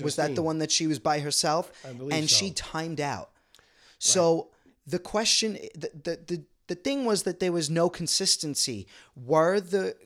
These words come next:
Speaker 1: competitors allowed to time out or not? Because then we had,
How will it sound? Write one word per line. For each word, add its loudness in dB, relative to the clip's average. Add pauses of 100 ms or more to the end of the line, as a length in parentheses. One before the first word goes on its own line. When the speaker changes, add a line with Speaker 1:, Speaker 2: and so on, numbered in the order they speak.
Speaker 1:
competitors -2
allowed 0
to -6
time -2
out -2
or 2
not? -4 (280)
Because -4
then 0
we -2
had, -2